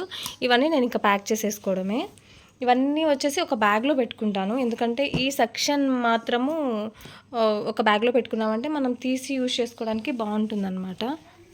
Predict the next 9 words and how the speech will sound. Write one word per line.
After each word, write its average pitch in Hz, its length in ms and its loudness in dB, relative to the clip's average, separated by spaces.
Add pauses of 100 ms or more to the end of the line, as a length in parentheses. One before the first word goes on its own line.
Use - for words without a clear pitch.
(1000)
వెళ్ళేటప్పుడు 262 500 0
మాత్రం 254 360 2
ఆ 294 40 2
ఫిష్ని 277 400 0
మర్చిపోకుండా 262 760 2
తీసుకెళ్తామండి. 226 960 -2
చూడండి 214 320 0
ఎలా 214 300 2
ఉందో, 202 380 -2